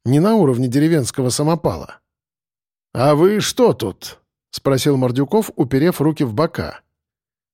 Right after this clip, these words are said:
"Никого чужих не видели? Не приезжал кто?" "Нет, никого не было", — ответила белобрысая. "Я ж говорю, не открылись мы еще, гостей не принимали пока".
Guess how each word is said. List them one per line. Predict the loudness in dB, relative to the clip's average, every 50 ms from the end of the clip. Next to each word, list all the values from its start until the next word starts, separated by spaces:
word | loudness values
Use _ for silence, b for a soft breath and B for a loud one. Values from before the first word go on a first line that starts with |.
| _ _
"Никого | -4 0 0 0 2 2 2 0 2 0 -2 0
чужих | 2 2 4 4 4 2 0 0 0
не | 0 2
видели? | 4 2 2 2 -2 -4 -4 -8 -14 _ _ _ _ _ _ _
Не | 2 2 2
приезжал | 2 2 0 2 2 0 0 0 0 0 0 -2
кто?" | -4 -8 -10 -10 -10 -14 _ _ _ _ _ _ _ _ _ _ _ _ _ _
"Нет, | 2 4 4 4 4 2 0 -2 -4 -8 -10 -2
никого | 0 0 2 2 2 2 2 2 2
не | 2 2 0
было", — | 0 0 0 -2 -2 -6 _ _ _ _ _ _ _ _ _ _
ответила | -4 -2 0 -2 0 0 0 0 0
белобрысая. | 0 2 0 2 2 2 0 0 0 -2 -2 -2 -2 -4 _ _ _ _ _ _ _ _ _ _ _ _ _ 0
"Я | 2 2
ж | 2
говорю, | 2 2 2 4 4 4 4 2 2
не | 2 2 4
открылись | 4 2 0 0 2 2 2 2 0 0
мы | 0 2
еще, | 2 2 0 -2 -4 -6 -6 -6 b b b b b b
гостей | -10 -2 -2 0 0 -2 -2 -2 0 0 0 -2 -2
не | 0 -2 0
принимали | 2 2 2 2 2 2 0 0
пока". | -2 -4 -6 -6 -6 -10 -12 -12